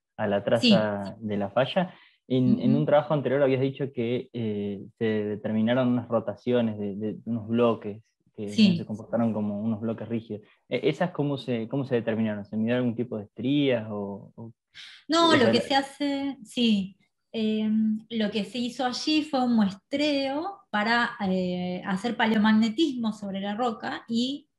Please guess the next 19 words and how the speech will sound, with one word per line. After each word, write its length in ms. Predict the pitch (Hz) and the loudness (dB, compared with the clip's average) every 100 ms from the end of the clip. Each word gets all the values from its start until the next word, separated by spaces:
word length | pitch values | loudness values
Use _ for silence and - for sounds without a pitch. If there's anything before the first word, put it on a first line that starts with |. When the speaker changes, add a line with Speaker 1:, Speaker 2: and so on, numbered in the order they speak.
| _ | _
Speaker 2:
anisotropía 840 | 220 220 226 220 220 233 254 269 | 2 4 4 0 -2 -2 0 0
de 180 | 262 226 | 2 0
susceptibilidad 760 | 233 247 214 196 - 202 202 220 | -2 -8 -8 -10 -6 -4 0 2
magnética. 760 | 220 202 190 175 175 - - _ _ - - _ - | 4 4 2 0 -6 -16 -20 _ _ -20 -20 _ -6
Y 140 | 202 | 0
lo 140 | 190 196 | 0 2
que 120 | 220 | -2
se 140 | 220 | 2
hace 460 | 330 311 320 339 262 | 2 2 2 -2 0
es 120 | 220 | -2
estudiar 760 | 240 - 254 254 285 269 233 214 | -2 -6 -10 -2 2 2 2 -2
si 500 | - 214 220 233 - | -4 -2 -2 -2 -8
esa, 720 | 208 214 - 208 196 185 185 180 | -8 -6 -2 0 2 0 -2 -4
esa 240 | 190 208 | -6 -2
muestra 760 | 208 269 240 - - 233 262 - - _ _ | 4 4 4 0 -6 -4 -4 -8 -18 _ _
tuvo 280 | 262 277 277 | -2 0 2
una 200 | 233 202 | 2 2
rotación, 960 | 202 185 190 190 - 247 233 226 233 240 - - _ | 0 -4 -6 -8 -6 -2 0 2 0 -4 -12 -16 _
una, 720 | 208 202 190 180 175 180 - | -4 -2 0 -2 -4 -8 -12